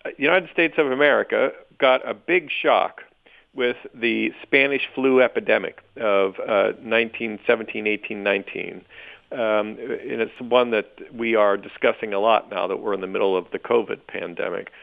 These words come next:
And that led to a great rush of construction of hospitals.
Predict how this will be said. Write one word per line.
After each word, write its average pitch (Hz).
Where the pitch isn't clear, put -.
And 131
that 190
led 139
to 127
a 107
great 139
rush 117
of 113
construction -
of 98
hospitals. -